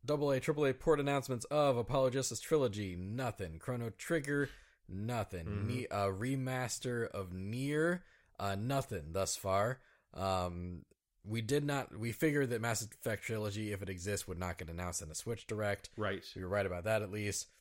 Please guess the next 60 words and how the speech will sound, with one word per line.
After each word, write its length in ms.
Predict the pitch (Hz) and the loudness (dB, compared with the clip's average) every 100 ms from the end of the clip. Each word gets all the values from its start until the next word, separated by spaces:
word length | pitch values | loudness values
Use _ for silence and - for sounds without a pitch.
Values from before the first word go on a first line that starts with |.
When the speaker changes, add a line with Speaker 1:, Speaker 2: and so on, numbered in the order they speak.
| _ - - | _ -18 -6
Speaker 1:
We 80 | 101 | -2
thought 220 | 131 123 | 0 2
there'd 160 | 120 | 0
be 100 | 117 | 0
an 100 | 131 | 0
announcement 340 | 127 135 127 120 | 0 0 0 -2
of 60 | 110 | 0
Devil 200 | 143 139 | -2 0
May 120 | 139 | 0
Cry 280 | 160 156 143 - - | 4 4 4 -4 -2
three. 360 | 190 196 120 | 4 4 4
It 40 | 95 | 2
was 120 | 101 - | 0 2
already 280 | 156 160 151 | 4 4 2
announced 360 | 143 156 147 | 2 0 0
for 200 | - 127 | -4 -2
a 40 | 123 | -2
Switch 500 | - 151 156 - - | 0 4 4 4 -4
Speaker 2:
<laughs> 100 | - | 0
Speaker 1:
long 240 | 156 196 196 | 6 6 6
before 300 | 170 - 175 | 2 6 8
we 80 | 165 | 8
recorded 420 | 156 165 143 123 | 6 6 4 4
that 120 | 123 | 2
episode. 500 | 113 104 - 110 90 90 | 0 -2 -2 0 2 0
It 120 | 87 | 0
came 220 | - 147 | 0 2
Speaker 2:
Ah. 40 | 139 139 | 4 4
Speaker 1:
out 120 | 135 | 2
February 400 | 127 117 117 110 | -2 0 0 0
twentieth, 460 | 107 104 98 90 | -2 -2 -2 -4
twenty 260 | - 98 87 | -6 -8 -8
twenty. 400 | - 92 80 76 - | -8 -10 -10 -12 -6
Speaker 2:
That's 180 | 175 - | -6 -2
Speaker 1:
It 60 | |
Speaker 2:
good. 80 | 95 | 0
Speaker 1:
got 160 | 123 131 | 4 2
a 40 | |
bunch 260 | 92 123 117 | 2 -2 -2
of, 120 | 101 - - - | -6 -10 -14 -4
uh, 240 | 98 87 | 0 0
quality 360 | 85 - 113 104 | -2 -2 -2 -2
of 120 | 98 | -4
life 200 | 98 101 | -2 -2
updates 380 | 90 87 82 - | -6 -6 -6 -6
and 140 | 78 | -8
shit 200 | - 82 | -8 -8
for 120 | - 131 | -8 -4
Speaker 2:
Oh, 180 | 127 107 | -4 -4
Speaker 1:
it. 60 | |
Speaker 2:
nice. 520 | 92 92 95 85 80 - | -6 -8 -6 -6 -6 0
Speaker 1:
Yeah. 140 | 98 | 2
Speaker 2:
I 40 | 170 | 4
definitely 440 | 151 120 135 120 | 4 2 -2 -2
wanna 180 | 110 107 | -2 -2
pick 180 | 110 - | -6 -4
that 140 | 101 | -2
up 220 | 95 92 - | -2 -4 -8
because, 540 | 95 101 95 87 - 117 | -8 -6 -6 -8 -12 -4
well, 300 | 113 98 | -2 -2